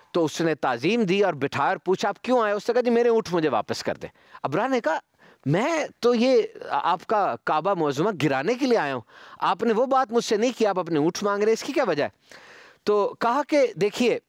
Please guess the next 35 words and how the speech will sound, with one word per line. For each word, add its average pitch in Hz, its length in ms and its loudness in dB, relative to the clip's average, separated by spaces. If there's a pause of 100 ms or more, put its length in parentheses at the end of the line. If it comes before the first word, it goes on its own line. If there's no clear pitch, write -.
(100)
بات 196 280 -2
یہ 151 140 4
ہے 131 140 0 (360)
کہ 202 100 0
میرے 202 400 2 (400)
اونٹ 208 240 2
ہیں، 107 140 -2 (140)
اونٹوں 180 240 0
کا 202 100 -2
میں 180 160 0
مالک 220 380 -2
ہوں، 220 100 0 (100)
اس - 200 -2
لیے 220 240 4
ان 196 140 0
کے 214 140 -2
بارے 170 240 0
میں 165 100 0
میں 147 120 0
آپ 131 140 -4
سے - 120 -4
کہتا 131 300 -4
ہوں۔ 147 100 -4 (320)
کعبہ 277 300 0
کا 285 120 0
جو 254 140 0
مالک 190 440 0
ہے 165 180 0
وہ 226 80 0
خود 285 260 -2
اس 185 160 0
کی 139 180 2
حفاظت 113 380 -2
فرمائے 92 340 -4
گا۔ 78 60 -8